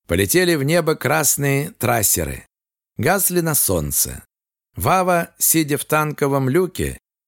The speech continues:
вёл зенитным пулемётом по небу, грохоча, стараясь достать беспилотник.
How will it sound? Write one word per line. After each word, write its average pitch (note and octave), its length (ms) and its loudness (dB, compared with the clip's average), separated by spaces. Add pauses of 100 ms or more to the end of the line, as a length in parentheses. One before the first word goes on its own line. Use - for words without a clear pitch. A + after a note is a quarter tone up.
(260)
вёл F#3 440 0
зенитным D#3 760 0
пулемётом D3 720 0
по A#2+ 160 0
небу, E3 520 0 (240)
грохоча, A#2+ 760 0 (280)
стараясь B2+ 540 0
достать A#2+ 640 0
беспилотник. F2+ 880 -2